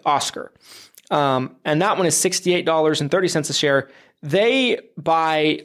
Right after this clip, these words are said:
large retail properties like Walgreens stores and things like that, and then they rent them back to the companies like a Walgreens.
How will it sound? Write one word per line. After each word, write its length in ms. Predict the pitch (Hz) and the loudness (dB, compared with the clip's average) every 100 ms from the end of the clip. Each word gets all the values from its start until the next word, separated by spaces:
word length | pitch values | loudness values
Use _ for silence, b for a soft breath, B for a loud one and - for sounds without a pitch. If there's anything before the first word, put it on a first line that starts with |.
| - | -6
large 400 | 156 160 170 147 | -2 2 2 0
retail 440 | 147 165 - 151 | 0 0 2 -2
properties 600 | 143 147 139 131 127 143 | 0 -2 -2 -2 -8 -8
like 140 | 123 127 | -8 -2
Walgreens 560 | 131 156 151 147 143 | 2 2 2 0 0
stores 560 | 131 - 151 143 143 139 | 0 2 2 4 2 0
and 100 | 131 | 0
things 160 | 147 | 0
like 120 | 143 143 | 2 0
that, 80 | |
and 100 | 147 | 2
then 80 | 147 | 2
they 100 | 139 | 2
rent 280 | 131 143 143 | 2 0 0
them 140 | 139 | 0
back 260 | 139 127 127 | 0 0 0
to 80 | 127 | -2
the 80 | 127 | 0
companies 420 | 147 139 127 - | -2 -2 -4 -4
like 140 | 120 | -2
a 40 | 127 | 0
Walgreens. 580 | 135 139 127 - - | 2 2 0 -4 -8